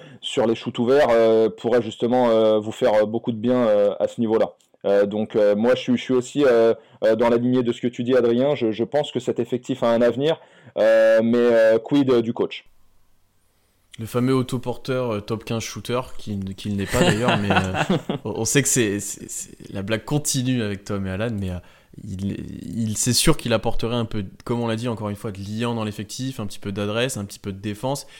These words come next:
Speaker 2: et même s'il est pas à cent pour cent, j'ai l'impression depuis, bah, de, qu'il était pas à cent pour cent sur la saison, il était quand même primordial de l'avoir, euh,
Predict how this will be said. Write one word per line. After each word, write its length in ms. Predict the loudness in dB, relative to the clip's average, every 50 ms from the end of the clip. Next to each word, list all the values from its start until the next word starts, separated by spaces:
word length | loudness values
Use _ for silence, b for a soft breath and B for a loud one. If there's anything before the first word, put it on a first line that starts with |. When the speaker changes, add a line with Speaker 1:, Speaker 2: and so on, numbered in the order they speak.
| B B B
Speaker 2:
et 80 | -8 -6
même 200 | -4 -4 -4 -4
s'il 260 | -6 -8 -8 -6 -6
est 60 | -6
pas 300 | -4 -2 -2 -2 -2 -4 B B B B B B
à 120 | -12 -10
cent 200 | -8 -8 -8 -6
pour 220 | -2 2 2 4 4
cent, 180 | 2 -2 -2
j'ai 100 | -4 -4
l'impression 460 | -6 -6 -6 -6 -6 -8 -6 -6 -6
depuis, 460 | -6 -6 -4 -4 -4 -4 -4 -6 -6 -6
bah, 120 | -8 -8
de, 160 | -8 -8 -10 -10 -12 -14
qu'il 140 | -12 -12 -10
était 100 | -10 -6
pas 120 | -4 -4
à 20 | -4
cent 160 | -4 -4 -4
pour 100 | -2 0
cent 140 | 0 -2 -2
sur 160 | -4 -6 -6
la 80 | -6
saison, 340 | -6 -6 -8 -6 -6 -6 -8 -8 b b b b b b -12
il 100 | -10 -10
était 220 | -10 -8 -8 -8
quand 100 | -6 -4
même 160 | -4 -4 -4 -6 -10 _ -8
primordial 800 | -4 -4 -4 -4 -2 -2 -2 -2 -2 -2 -4 -4 -4 -6 -4
de 80 | -6 -6
l'avoir, 440 | -6 -6 -6 -6 -6 -6 -6 -6 -6
euh, 200 | -8 -8 -10